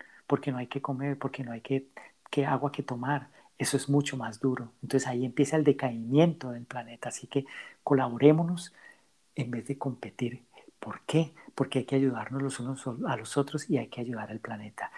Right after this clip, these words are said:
Lo primero, por favor, tratemos de no usar plásticos, plásticos de un solo uso, perdón por la redundancia, pero si yo voy al supermercado, pues no, que no me empaquen, yo lo puedo poner directamente en mi carro, puedo llevar mis bolsas, mis bolsas de papel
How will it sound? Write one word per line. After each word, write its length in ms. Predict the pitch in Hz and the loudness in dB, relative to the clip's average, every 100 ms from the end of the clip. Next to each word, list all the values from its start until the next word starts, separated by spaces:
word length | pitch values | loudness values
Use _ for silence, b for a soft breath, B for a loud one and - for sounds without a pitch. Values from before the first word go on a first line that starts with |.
| B - | B -6
Lo 120 | 131 | -6
primero, 520 | - 113 135 135 113 b b b b - | -4 0 2 2 0 b b b b -18
por 140 | - - | -14 -8
favor, 340 | 123 123 143 | -4 0 2
tratemos 580 | - 127 - 139 151 147 | 2 0 6 8 8 6
de 100 | 156 | 4
no 180 | 123 120 | 4 -2
usar 480 | 123 - - 143 - | -4 -2 0 0 4
plásticos, 640 | 151 143 - - 147 135 B B B _ | 4 4 2 -2 -2 -2 B B B _
plásticos 460 | - 139 - 147 135 | 4 4 4 4 4
de 60 | |
un 60 | 127 | 2
solo 300 | - 139 139 | 4 6 10
uso, 460 | 139 165 - 113 - | 12 10 8 -4 -10
perdón 300 | 135 - 131 | -4 0 0
por 160 | 151 147 | 6 8
la 100 | 143 | 8
redundancia, 640 | 131 120 117 151 143 - | 4 0 4 4 4 -6
pero 180 | 127 120 B B B B | -8 -8 B B B B
si 180 | - 170 | 6 10
yo 120 | 160 | 12
voy 140 | 170 190 | 12 12
al 60 | |
supermercado, 720 | 185 156 131 123 - 135 143 | 10 4 4 0 -4 0 0
pues 260 | 151 165 165 | 2 0 4
no, 180 | 165 190 | 4 4
que 100 | 151 | 4
no 120 | 135 | 4
me 100 | 143 | 2
empaquen, 560 | 151 196 190 - 120 - | 4 4 4 2 -6 0
yo 120 | - 135 | 6 6
lo 120 | 143 | 8
puedo 340 | 170 170 165 160 160 147 - | 8 8 6 -2 -6 -6 2
poner 280 | 135 123 | 2 4
directamente 500 | 131 151 147 156 143 | 6 6 4 0 0
en 40 | 147 | -2
mi 100 | 135 | 2
carro, 320 | 151 156 175 | 4 4 6
puedo 160 | 160 165 | 8 8
llevar 240 | 156 131 | 6 2
mis 180 | 143 - | -4 6
bolsas, 480 | 170 175 175 175 B B B - | 6 8 4 -2 B B B -6
mis 120 | 127 | 4
bolsas 320 | 139 135 170 | 6 6 6
de 100 | 165 | 4
papel 540 | - 120 - 147 147 | 4 2 8 8 8